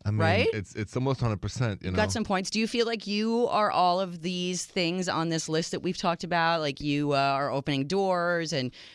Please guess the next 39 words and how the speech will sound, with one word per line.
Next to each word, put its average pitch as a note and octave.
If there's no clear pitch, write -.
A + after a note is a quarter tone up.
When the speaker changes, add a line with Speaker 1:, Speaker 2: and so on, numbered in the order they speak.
Speaker 2:
I F3+
know F#3+
you F#3
are D#3
big E3+
on D3
paying D#3
for C#3
meals F#3
and D3
things D3+
like C#3
that. F3
You F#3+
won't G#3+
even D#3
let C#3+
me E3
pay C3
for A#2+
a A2+
meal A2+
when G#2+
we A#2
go A2+
out A2
Speaker 1:
Never, G#2
Speaker 2:
to G2+
eat. A2
So A#2+
Speaker 1:
never. G2+
I've C#3
never D3+
left A#2+
any C#3
woman A#2+
in G#2
my G2+
life, G2+